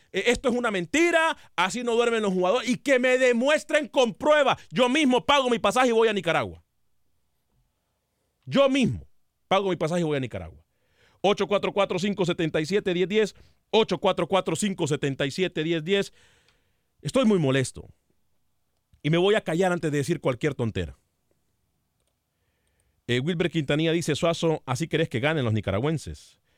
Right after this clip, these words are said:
César Sequeira, "Saludos amigos desde Nicaragua." Eh, Vladimir Sánchez, "En Honduras, eh, se robaron todo el dinero de los mundiales", dice. Oscar Mencía,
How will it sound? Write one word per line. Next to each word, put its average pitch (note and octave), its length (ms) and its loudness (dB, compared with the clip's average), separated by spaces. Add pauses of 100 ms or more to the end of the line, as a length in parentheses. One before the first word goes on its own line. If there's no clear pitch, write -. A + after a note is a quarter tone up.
(200)
César C#3 360 -2
Sequeira, D#3 460 -2
"Saludos C3+ 320 -2
amigos C3+ 340 0
desde B2+ 280 -2
Nicaragua." B2 640 -2 (1080)
Eh, G#2+ 840 -2 (360)
Vladimir A2 840 -4
Sánchez, D#3 480 -2
"En B2 100 -2
Honduras, C#3+ 440 0
eh, B2 140 -2
se B2+ 600 0 (840)
robaron C#3 420 0
todo D3+ 300 2
el B2 80 -2
dinero C3+ 280 -2
de C3+ 60 -2
los A2 100 0
mundiales", A2+ 440 0
dice. F2 200 -12
Oscar C#3+ 300 0
Mencía, D#3 640 -2